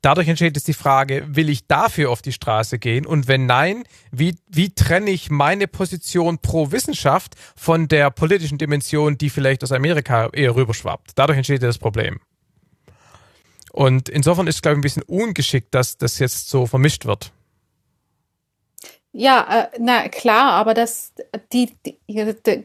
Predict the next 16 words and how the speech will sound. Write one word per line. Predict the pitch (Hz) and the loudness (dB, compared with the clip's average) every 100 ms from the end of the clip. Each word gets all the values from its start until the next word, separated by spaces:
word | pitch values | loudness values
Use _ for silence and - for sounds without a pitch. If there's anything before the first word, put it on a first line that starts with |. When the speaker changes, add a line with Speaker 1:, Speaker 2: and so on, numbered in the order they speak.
| - | -2
Speaker 2:
gut, | 262 254 | 0 0
das | 247 | 2
hängt | 247 | 2
jetzt | 254 | 2
davon | 247 233 214 | 0 -2 0
ab, | - - | 0 0
äh, | - 208 208 196 | 0 2 2 0
wie | - | -4
in, | 214 208 202 196 | -2 -2 -4 -6
wo, | 202 202 - - | -2 -2 -4 -8
wie | 190 196 196 214 | -8 -4 0 0
man | 214 208 202 - - | 2 0 0 -4 -2
politisch | 226 208 - 220 202 | 0 2 0 -2 -2
definiert. | - 208 - 208 202 220 269 269 - | 0 -2 0 0 0 0 0 -2 -2
Also, | 208 214 208 - _ _ | 0 0 -2 -6 _ _
im, | - 226 226 | 0 0 0